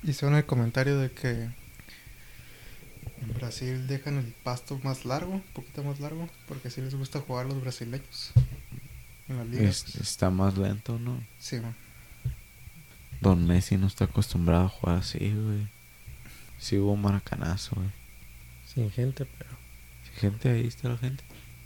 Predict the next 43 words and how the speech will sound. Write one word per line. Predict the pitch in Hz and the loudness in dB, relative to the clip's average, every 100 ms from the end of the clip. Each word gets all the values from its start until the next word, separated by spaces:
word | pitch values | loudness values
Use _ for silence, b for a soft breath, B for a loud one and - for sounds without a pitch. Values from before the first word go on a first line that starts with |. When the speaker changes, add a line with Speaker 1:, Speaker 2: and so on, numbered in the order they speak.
| - | -8
Speaker 3:
Pero | - 117 | 0 2
un | 120 | 4
poquito, | 135 160 90 | 2 2 -2
¿no? | 101 110 - - - - | -4 -6 -10 -14 -12 -6
Speaker 2:
Sí, | - 57 - | -4 -2 -2
un | |
poquito, | 104 135 - - 107 117 | -2 -4 -4 -8 -4 -2
no | 104 | -2
mames. | 104 - - 98 104 - - 101 | -4 -4 -2 -4 -4 -12 -6 0
Va, | 98 92 90 95 - - - B B B - - - | 4 4 2 -2 -10 -18 -18 B B B -16 -6 0
va | |
a | |
explotar | 98 - - - 104 101 | 0 0 0 4 4 4
el | |
covid | - 95 - - 92 | 2 0 2 2 2
ahí. | 90 87 90 - - - - - - - - 135 | 2 2 -2 -4 -12 -14 -14 -16 -18 -18 -6 -2
Speaker 3:
Es | 123 | 2
que | 131 | 6
lo | 131 | 8
hubieran, | 135 139 147 | 10 8 8
lo | 135 | 8
hubieran | 123 127 131 | 8 10 8
hecho | 127 143 | 6 6
en | 135 | 6
otro, | 127 139 139 127 110 101 95 - - - - - - - - - | 4 2 4 6 4 0 -4 -14 -18 -18 -18 -16 -16 -18 -12 -2
en | |
otro | 117 131 123 | 0 2 2
país. | 110 117 156 170 160 - | 4 4 2 -2 -6 4
Pues | 139 | 12
Speaker 2:
Lo | 127 | 12
Speaker 3:
Brasil | 120 131 | 12 10
era | 143 147 | 10 8
el | |
que | 135 | 6
estaba | 123 123 127 127 | 4 8 8 8
más | 131 131 127 - - - | 6 6 4 0 -10 4
Speaker 2:
lo | 110 | 10
iban | 113 | 10
a | 117 | 10
hacer | 117 110 | 6 6
en | |
Speaker 3:
afectado. | 117 135 | 4 4
Speaker 2:
Argentina. | 101 92 110 117 117 | 0 2 2 4 2